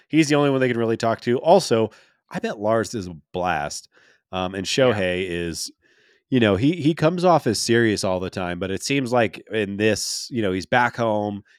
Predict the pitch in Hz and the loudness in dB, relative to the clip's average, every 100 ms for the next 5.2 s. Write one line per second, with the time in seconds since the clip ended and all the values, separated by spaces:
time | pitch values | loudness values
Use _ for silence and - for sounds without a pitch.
0 | _ - 131 127 117 120 117 110 - 113 | _ 0 0 0 -2 -2 -2 -4 -6 -10
1 | 110 107 104 104 - _ - 110 135 127 | -8 -6 -6 -10 -14 _ -8 -2 -2 -2
2 | 117 120 110 - 107 101 101 92 98 135 | -4 -4 -4 -2 -2 -2 -4 -6 -6 -6
3 | 117 117 107 104 95 101 95 98 92 92 | -2 -4 -2 -4 -4 -6 -6 -6 -6 -6
4 | 95 92 90 - 95 92 85 87 - 101 | -8 -6 -8 -6 -8 -8 -12 -12 -6 -4
5 | 87 | -4